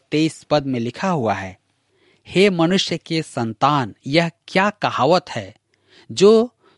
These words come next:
तुम लोग इसराइल के देश में कहा करते हो, 'दिन अधिक हो गए हैं और दर्शन की कोई बात पूरी नहीं हुई'?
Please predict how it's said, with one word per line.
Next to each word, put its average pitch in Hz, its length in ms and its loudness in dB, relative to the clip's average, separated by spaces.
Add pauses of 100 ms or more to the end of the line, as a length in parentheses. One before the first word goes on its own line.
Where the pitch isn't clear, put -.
(160)
तुम 220 220 4
लोग 170 320 4
इसराइल 156 580 -2
के 151 220 -2
देश 139 400 0
में 127 180 -4
कहा 131 320 -4
करते 113 420 -4
हो, 120 320 -2 (260)
'दिन 156 400 2
अधिक 135 340 0
हो 156 200 2
गए 127 260 0
हैं 160 300 -2 (240)
और 147 200 4
दर्शन 156 460 0
की 160 180 -4
कोई 151 280 -2
बात 131 440 0
पूरी 131 240 -2
नहीं 117 300 -8
हुई'? 165 320 -6